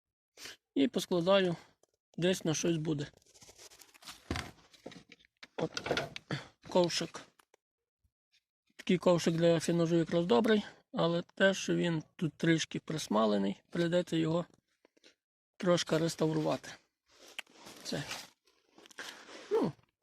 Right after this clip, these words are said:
такий ковшик теж добрий, але той кращий. Тому що тут заба-, забагато дзюрок. Якби були б дзюрки десь звідсика і донизу, було б добре. Або навіть якщо б тут були дзюрки, а тут не було.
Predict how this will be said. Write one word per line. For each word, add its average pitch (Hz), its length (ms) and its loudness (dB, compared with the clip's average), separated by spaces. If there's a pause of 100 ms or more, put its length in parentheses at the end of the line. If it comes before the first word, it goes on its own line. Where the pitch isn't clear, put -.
(100)
такий 185 220 4
ковшик 180 340 0
теж 202 200 4
добрий, 156 380 0
але 190 480 2 (280)
той 185 200 4
кращий. - 500 -2 (1700)
Тому 175 180 2
що - 120 -6
тут 170 240 0
заба-, 165 360 2 (420)
забагато 170 460 2 (240)
дзюрок. 165 360 4
Якби 160 240 4
були 185 260 6
б 165 120 2
дзюрки 170 340 2
десь 156 340 -4 (480)
звідсика 165 640 0 (1080)
і 165 100 4
донизу, 175 440 6
було 180 240 4
б 170 120 0
добре. 160 360 2
Або 160 160 0
навіть 160 340 2
якщо 151 240 -4
б 156 240 -2 (440)
тут 202 160 6
були 220 260 4
дзюрки, 165 420 -2 (260)
а 156 60 -4
тут 175 200 -2
не 180 80 2
було. 147 260 2